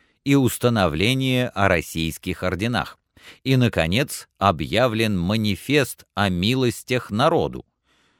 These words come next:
Но ни о каких других милостях сословием объявлено в нём не было.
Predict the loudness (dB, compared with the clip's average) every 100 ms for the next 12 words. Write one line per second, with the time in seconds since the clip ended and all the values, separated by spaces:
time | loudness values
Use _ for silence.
0 | _ 0 2 2 0 0 -4 -2 -4 -2
1 | -4 -4 -2 -2 -2 0 0 2 -2 -4
2 | -8 -4 -2 -2 -2 -2 0 0 0 -2
3 | 0 2 2 0 -2 -4 -4 -4 -4 -4
4 | -4 -6 -10